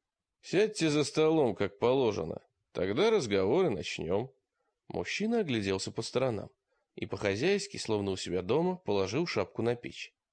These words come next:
Взглянул вопросительно на Вергеза, будто бы недоумевая, почему тот все еще стоит на месте. Эрзянин не только не спешил исполнить приказ, но, дожидаясь чего-то, он и кашляющему Аюшу, все еще сидящему на полу, не помогал.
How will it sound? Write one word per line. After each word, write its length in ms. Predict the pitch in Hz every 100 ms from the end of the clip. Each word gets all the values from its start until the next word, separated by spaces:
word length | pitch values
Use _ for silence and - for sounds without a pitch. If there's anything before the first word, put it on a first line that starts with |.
| _ _
Взглянул 580 | - 104 104 107 117 202
вопросительно 680 | 226 196 208 - 131 135 143
на 100 | 143
Вергеза, 680 | 147 175 175 120 98 104 123 -
будто 300 | 95 98 -
бы 140 | 107 117
недоумевая, 760 | 120 135 165 208 220 135 80
почему 360 | - 104 - 123
тот 140 | 92
все 140 | - 101
еще 180 | - -
стоит 320 | 127 110 110
на 80 | 143
месте. 380 | 117 - - _ _ _ _
Эрзянин 560 | - 101 101 139 165 151
не 100 | 123
только 380 | - 143 156 190
не 100 | 196
спешил 480 | 190 196 - 170 143
исполнить 480 | - 151 131 127
приказ, 520 | - 131 - 87 - _ _ _ _ -
но, 120 | 95
дожидаясь 560 | 101 104 98 131 196
чего-то, 540 | - - 127 92 - - _ _ _
он 240 | - 127 185
и 40 |
кашляющему 840 | - 127 131 135 160 - 156 160
Аюшу, 400 | 151 127 110 147
все 160 | 151 151
еще 220 | 117 113
сидящему 560 | 120 131 110 - 107 110
на 120 | 107
полу, 280 | 120 127 95
не 120 | 101
помогал. 560 | 104 117 127 113 -